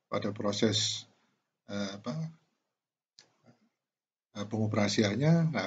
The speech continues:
mari kita sekarang lihat. Ya, sebenarnya dalam diskusi ini yang akan saya, yang saya lakukan adalah membuat diagram, eh, jadi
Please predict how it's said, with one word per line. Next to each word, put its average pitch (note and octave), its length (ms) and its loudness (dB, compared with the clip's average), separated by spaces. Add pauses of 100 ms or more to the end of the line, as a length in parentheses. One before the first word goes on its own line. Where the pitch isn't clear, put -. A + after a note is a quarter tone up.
mari F3 240 4
kita E3+ 160 4
sekarang E3 400 6
lihat. E3+ 220 6 (580)
Ya, - 160 -12
sebenarnya D#3+ 480 6
dalam C3 160 6
diskusi A#2+ 560 8
ini E3 320 6 (160)
yang A#2 240 4
akan B2 160 2
saya, A2 560 4 (640)
yang G#2+ 160 -4
saya G#2+ 240 2
lakukan A2 640 0
adalah A#2 640 -2
membuat A#2 400 4
diagram, A#2+ 640 2 (720)
eh, A2 760 0 (1160)
jadi A#2+ 560 10